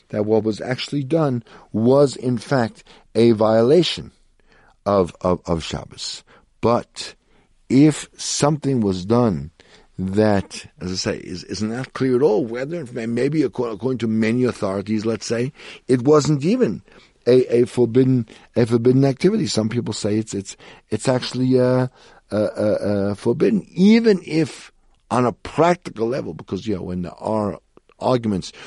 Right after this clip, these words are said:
We need to actually find some way of practically conducting, conducting ourselves, right? Uh,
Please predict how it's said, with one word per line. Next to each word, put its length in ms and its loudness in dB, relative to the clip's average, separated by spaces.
We 140 6
need 280 4
to 100 0
actually 320 -4
find 380 -2
some 260 0
way 160 4
of 140 2
practically 800 0
conducting, 760 2
conducting 680 0
ourselves, 760 -4
right? 360 2
Uh, 520 2